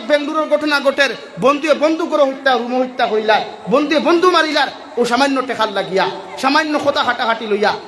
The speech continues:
সামান্য বেহায় আপনার গার্লফ্রেন্ডর লাগিয়া, বয়ফ্রেন্ডর লাগিয়া বন্ধু বন্ধু হত্যা করিলা। এই বন্ধুত্বর কোনো মানে নাই।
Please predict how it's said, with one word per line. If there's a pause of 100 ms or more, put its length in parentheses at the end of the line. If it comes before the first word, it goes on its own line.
সামান্য
বেহায়
আপনার
গার্লফ্রেন্ডর
লাগিয়া, (300)
বয়ফ্রেন্ডর
লাগিয়া
বন্ধু
বন্ধু
হত্যা
করিলা। (1120)
এই
বন্ধুত্বর
কোনো
মানে
নাই।